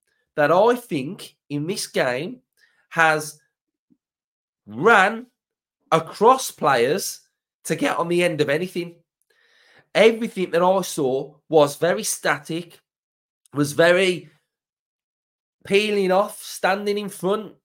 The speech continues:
trying to get a look in, but not. Zaniolo is the only one that I have seen that has ran through players to get on the end of something. That ball from Dougie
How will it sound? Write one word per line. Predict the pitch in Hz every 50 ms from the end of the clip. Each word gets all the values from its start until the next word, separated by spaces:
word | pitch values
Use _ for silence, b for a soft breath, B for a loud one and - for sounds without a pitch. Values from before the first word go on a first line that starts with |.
| _ _
trying | - - 196 196 196 196
to | 196
get | 190 202 190 165 -
a | -
look | 165 185 190 190 185 -
in, | 214 214 214 185
but | - - 160 -
not. | 147 170 190 214 220 - - _ _ _ _ _ _ _ _ _ _ _ _ _ _ _ _ _ _ _ _ _ _ _
Zaniolo | 113 156 220 247 240 233 240 262 262 254 208 135 113 127 170 240 294 - _ _ _ _ _
is | 165 156
the | 143 156 165
only | 190 233 254 254 254 247
one | 240 233 208 147 123 143 190 240 233 _ _ _ _ _ _ _ _ _
that | 160 160
I | 180 214 240
have | 240 240
seen | - - - 226 - 147 131 135 156 196 - _ _ _ _ _ _ _
that | 151 147 151
has | 151 143 143
ran | 151 196 226 190 156 151 165 185 226 _ _ _ - -
through | - 175 185 240 233 175 147 170 214 233 _ _ _ _ _ _ _ _ _ _ _ _ _ _ _ _ _
players | - 214 214 208 156 135 165 214 240 - - - _ _ _ _ _ _ _ _ _ _ _ _ _ _ _ _ _ _ _ _ _ _
to | - 143
get | 151 175 160
on | 160 151 135
the | 131 127
end | 143 147 147
of | 156 147
something. | - 170 156 170 - - _ _ _ _ _ _ _ _ _ _ _ _ _ _ _ _ _ _ _ _ _ -
That | 165 220 208 - _
ball | 254 254 262 254 247
from | 254 226 202 185 151
Dougie | 196 196 190 - 147 127 135 180 190 -